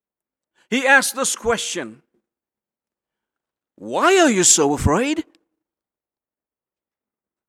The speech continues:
Why are you so afraid?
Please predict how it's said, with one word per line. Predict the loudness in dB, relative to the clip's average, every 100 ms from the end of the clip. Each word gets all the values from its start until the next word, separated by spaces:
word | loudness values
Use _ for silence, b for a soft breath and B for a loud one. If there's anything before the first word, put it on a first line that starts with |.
| _ _ _ _ _ _ _ _ _ _ _ _ _ _ _ _ _ _ _ _ _ _ _
Why | -12 -6 0 6 6 8
are | 6
you | 4 2
so | 2 2 0
afraid? | 0 0 2 2 0 -4 -12